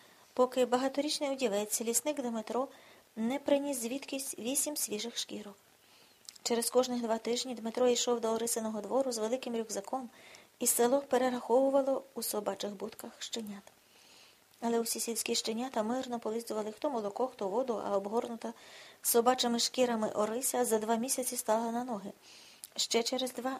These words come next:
з паличкою в руці пошкандибала на роботу. Я пам'ятаю солодкуватий запах, що стояв у хаті сусідки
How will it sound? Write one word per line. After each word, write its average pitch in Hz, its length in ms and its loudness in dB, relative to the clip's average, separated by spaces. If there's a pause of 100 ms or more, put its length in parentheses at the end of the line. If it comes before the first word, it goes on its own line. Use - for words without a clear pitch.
з - 120 -2
паличкою 220 580 -2
в 214 40 -6
руці 214 380 -4
пошкандибала 202 680 -4
на 226 120 -6
роботу. 196 380 -10 (800)
Я 226 80 -6
пам'ятаю 226 500 -4
солодкуватий 220 640 -4
запах, 220 400 -4
що - 120 -6
стояв 226 300 -2
у 226 40 0
хаті 226 280 -6
сусідки 220 560 -6